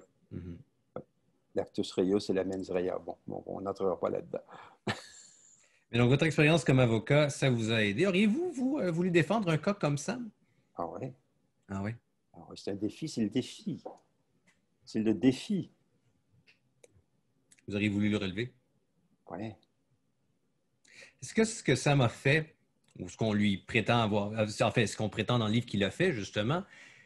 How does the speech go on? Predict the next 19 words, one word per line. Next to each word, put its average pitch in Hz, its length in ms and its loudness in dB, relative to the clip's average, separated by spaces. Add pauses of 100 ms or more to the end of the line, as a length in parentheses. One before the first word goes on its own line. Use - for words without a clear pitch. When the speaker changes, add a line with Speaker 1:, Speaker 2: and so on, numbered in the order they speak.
(180)
Speaker 1:
euh, 117 180 2
vous 123 240 2
parlez 139 460 8
de 123 480 6
comment, 131 340 6
bon, 131 280 6
ce - 120 -8
qui - 100 -14
se - 80 -12
passe, 123 280 4
par 113 100 -2
exemple, 113 280 2
in 110 40 4
utero 117 400 4
ou 110 60 2
les 104 120 4
traumatismes 113 480 0
de 104 120 2
jeunesse, 107 600 0